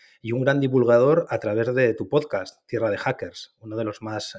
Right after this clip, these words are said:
eh, relevantes en español. Y esto es solo una parte de, de lo que ha hecho, de lo que haces, ¿no, Martín? Así que me, sí que me gustaría que lo contaras tú también un poco tu trayectoria, ¿no? Desde tus inicios en el hacking,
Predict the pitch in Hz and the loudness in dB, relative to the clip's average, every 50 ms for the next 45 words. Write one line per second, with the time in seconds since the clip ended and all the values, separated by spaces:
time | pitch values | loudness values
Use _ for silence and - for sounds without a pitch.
0 | 104 104 101 101 104 107 98 98 98 104 107 120 - - 107 98 - - - 95 | -16 -14 -12 -10 -8 -8 -8 -8 -10 -10 -10 -12 -12 -10 -12 -14 -16 -16 -20 -16
1 | 98 101 90 - _ _ _ _ _ - - - - - - _ _ _ _ _ | -16 -16 -16 -16 _ _ _ _ _ -20 -20 -20 -20 -20 -20 _ _ _ _ _
2 | _ _ _ - 131 127 - 175 170 185 180 170 147 139 131 113 131 127 123 - | _ _ _ -2 -2 2 2 2 4 4 4 4 4 4 2 2 2 0 2 2
3 | 131 117 117 113 113 113 110 107 110 107 107 107 - _ _ _ 120 117 101 104 | 2 2 2 2 2 2 0 0 -2 -6 -8 -12 -16 _ _ _ -10 -10 -8 -8
4 | 104 - - 110 107 117 113 - - 110 101 101 101 98 95 95 95 95 92 92 | -10 -8 -6 -4 -4 -4 -4 -6 -8 -8 -8 -6 -8 -8 -8 -10 -10 -12 -14 -16
5 | 95 95 _ _ _ _ _ _ _ 101 98 - - 113 110 113 - - 101 85 | -20 -20 _ _ _ _ _ _ _ -16 -16 -12 -10 -6 -6 -6 -6 -6 -8 -10
6 | - 104 131 165 139 113 - - - 127 98 90 113 110 98 120 120 - 165 160 | -8 -8 -6 -6 -6 -8 -8 -6 -6 -6 -6 -8 -10 -14 -14 -10 -6 -4 -4 -4
7 | - - 120 - - - 127 139 143 151 147 143 - 139 143 147 139 131 117 120 | -4 -6 -10 -14 -14 -10 -8 -4 -2 -2 -2 -2 0 0 0 2 2 2 2 0
8 | 107 104 - 120 131 127 - - 143 135 117 113 127 131 127 113 - 135 110 - | -2 0 0 0 0 0 0 -2 -4 -2 -4 -4 -4 -6 -6 -6 -6 -6 -2 -2
9 | 143 143 139 - - 104 98 95 95 _ - 120 113 104 98 113 139 131 110 107 | -2 -2 -2 -6 -6 -8 -10 -10 -8 _ -4 -4 -4 -4 -6 -8 -10 -10 -10 -10
10 | 104 101 101 107 104 - - 107 - - 104 110 113 - - 127 123 117 - - | -10 -8 -8 -10 -10 -10 -12 -14 -14 -10 -10 -10 -8 -4 0 0 0 0 0 -4
11 | 123 120 117 117 117 113 113 113 113 110 110 - - 117 - - 113 110 107 104 | -4 -4 -2 -2 -2 -2 -2 -2 -4 -6 -6 -6 -6 -6 -6 -6 -8 -8 -8 -10
12 | 104 104 101 101 - - - _ _ | -12 -14 -16 -18 -20 -20 -20 _ _